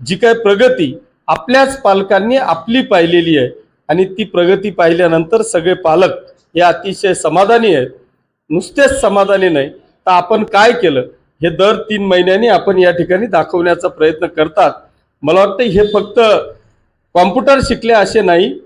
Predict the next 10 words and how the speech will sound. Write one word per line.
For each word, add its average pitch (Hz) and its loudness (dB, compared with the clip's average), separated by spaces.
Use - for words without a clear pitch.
तर 190 -2
त्या 190 0
कॉम्प्युटरचा 190 -2
बरोबर 180 0
खऱ्या 180 2
अर्थाने 175 0
तुमच्या 202 -4
व्यक्तिमत्वाचा 175 -2
विकास 220 0
झाला 156 2